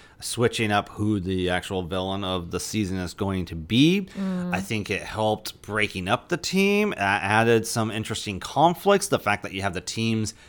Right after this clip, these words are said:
Speaker 1: fighting each other, uh, y-, you have a lot more int-,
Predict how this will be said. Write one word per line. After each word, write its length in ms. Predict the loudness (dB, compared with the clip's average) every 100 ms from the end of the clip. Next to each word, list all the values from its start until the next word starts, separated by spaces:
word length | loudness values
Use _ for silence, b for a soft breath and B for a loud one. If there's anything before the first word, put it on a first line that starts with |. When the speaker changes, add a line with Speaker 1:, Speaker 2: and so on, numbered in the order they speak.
| b
Speaker 1:
fighting 500 | -6 0 2 4 4
each 320 | 4 2 4 6
other, 480 | 8 8 4 0 b b b b _ 0
uh, 180 | 2 2
y-, 60 | 0 -8 -6 -4 0
you 200 | 8 10
have 100 | 10
a 40 |
lot 280 | 6 6 6
more 200 | 4 2
int-, 240 | 2 -2